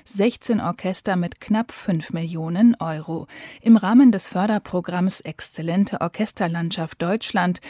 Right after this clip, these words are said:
erhalten die Ensembles je bis zu vierhunderttausend Euro, wie Kulturstaatsministerin Roth mitteilte.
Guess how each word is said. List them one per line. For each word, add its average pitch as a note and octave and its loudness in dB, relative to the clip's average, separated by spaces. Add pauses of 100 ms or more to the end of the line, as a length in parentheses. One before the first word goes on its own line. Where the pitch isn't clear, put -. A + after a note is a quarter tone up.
(160)
erhalten A#3+ 2
die G3+ 0
Ensembles G3 2
je F#3+ 0
bis - -6
zu A#3 -2
vierhunderttausend F3 -2
Euro, F3+ 0 (260)
wie B3+ -2
Kulturstaatsministerin F#3 0
Roth E3 -4
mitteilte. D#3+ -6